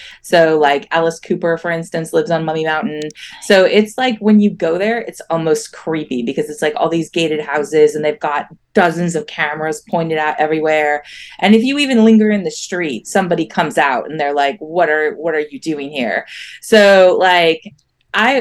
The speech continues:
if it's, like, an Eat the Rich kind of movie, I would make it on Mummy Mountain. But if it's, like, a straight up, like, scary horror kind of thing, I do it at Castle Prahova.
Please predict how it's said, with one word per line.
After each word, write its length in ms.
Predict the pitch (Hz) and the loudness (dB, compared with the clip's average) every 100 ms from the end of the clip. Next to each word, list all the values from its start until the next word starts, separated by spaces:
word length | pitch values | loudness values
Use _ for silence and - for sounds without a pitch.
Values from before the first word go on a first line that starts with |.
| - | -2
if 160 | 226 | -2
it's, 120 | - | -4
like, 160 | 381 370 | -8 -6
an 140 | 311 220 | -4 -2
Eat 200 | 208 220 | -2 -2
the 100 | 185 | -4
Rich 380 | 147 156 - - | -4 -4 -6 -2
kind 180 | 247 | 0
of 140 | 247 226 | 2 4
movie, 500 | 247 254 254 254 240 | 4 4 0 -2 -2
I 80 | 202 | -2
would 180 | 190 180 | -4 -4
make 220 | 170 160 | -8 -6
it 120 | 165 151 | -6 -6
on 140 | 151 | -8
Mummy 200 | 147 156 | -8 -6
Mountain. 320 | 165 160 170 | -6 -6 -6
But 140 | 170 165 | -6 -4
if 80 | |
it's, 120 | 175 - | -8 -8
like, 140 | 202 | -6
a 60 | 220 | -6
straight 240 | - 151 | -2 0
up, 200 | 147 - _ _ | 0 -2 _ _
like, 120 | 143 | -8
scary 520 | - - 160 151 151 147 | -8 -4 0 0 -2 -4
horror 320 | 139 139 151 151 | -4 -4 -4 -6
kind 140 | 165 | -8
of 80 | 165 | -6
thing, 200 | 175 175 | -8 -6
I 120 | 143 | -8
do 160 | - 139 | -4 -4
it 80 | 120 | -4
at 160 | - | -8
Castle 300 | 127 - 127 | -12 -12 -14
Prahova. 600 | 135 131 131 113 113 147 | -12 -10 -10 -10 -12 -12